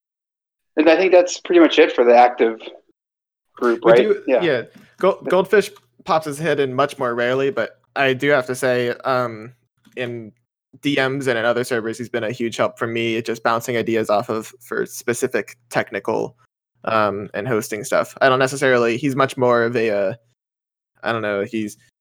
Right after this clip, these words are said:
Speaker 2: he has, he tells me to use things like serverless and s-, serverless services and data stores, and I'm just kinda over here writing some JavaScript, but he's really helpful in giving me some advice on where to go with technical stuff, even if he doesn't show up in the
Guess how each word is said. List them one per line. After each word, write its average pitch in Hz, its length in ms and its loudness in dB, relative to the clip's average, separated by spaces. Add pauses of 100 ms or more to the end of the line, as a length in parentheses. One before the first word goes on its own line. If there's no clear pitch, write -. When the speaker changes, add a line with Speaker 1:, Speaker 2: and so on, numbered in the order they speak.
(160)
Speaker 2:
he 120 100 -6
has, 104 500 -2 (220)
he 127 180 -10
tells 123 300 0
me 123 100 -2
to 117 100 -2
use 113 180 -4
things 117 280 -8
like 107 140 -10
serverless 113 600 -2
and 101 240 -8 (640)
s-, - 160 -12
serverless 127 480 4
services 123 520 2
and 107 280 -8
data 120 200 2
stores, 120 500 -2
and 101 120 -6
I'm 107 220 -6
just 113 180 -10
kinda 113 320 -4 (100)
over 117 180 -4
here 127 160 -4
writing 113 220 -2
some 117 120 -14
JavaScript, 117 580 0
but - 180 -2
he's 127 340 -4
really 131 200 6
helpful 107 540 -2 (100)
in 101 240 -6
giving 117 260 -2
me 98 100 -6
some 98 220 -8
advice 82 460 -4 (240)
on 107 140 -2
where 107 100 0
to 101 80 -6
go 95 160 -2
with - 120 -6
technical - 320 -8
stuff, - 380 -12
even 139 220 2
if 131 100 0
he - 60 2
doesn't 120 220 2
show 117 140 -2
up 95 100 -8
in 107 120 -8
the 98 140 -8